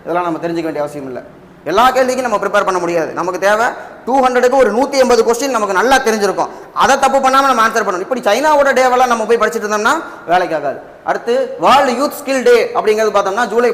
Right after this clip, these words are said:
பதினஞ்சு, குரூப் டூ எக்ஸாம்ல கேட்ட கேள்வி. உலக இளைஞர் தின தினம்ங்கிறது ஜூலை பதினஞ்சு.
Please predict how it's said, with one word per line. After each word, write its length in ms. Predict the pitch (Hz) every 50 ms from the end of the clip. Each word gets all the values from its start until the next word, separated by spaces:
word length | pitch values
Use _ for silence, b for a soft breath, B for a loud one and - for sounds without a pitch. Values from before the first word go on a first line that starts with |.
| 190
பதினஞ்சு, 280 | 196 196 196 202 254 277 247 214 180
குரூப் 180 | 196 254 247 254
டூ 60 | 240 214
எக்ஸாம்ல 360 | 180 196 190 185 185 214 262 - - B B B - 180
கேட்ட 140 | 185 190 180 185
கேள்வி. 240 | 185 190 208 269 294 - - - 147 170
உலக 260 | 208 226 226 262 285 247 208
இளைஞர் 340 | 214 240 240 247 233 190 202
தின 140 | 196 202 190 190
தினம்ங்கிறது 380 | 190 190 185 190 202 233 190 196
ஜூலை 160 | 208 214 214 - 170
பதினஞ்சு. 400 | 180 190 190 185 180 156 160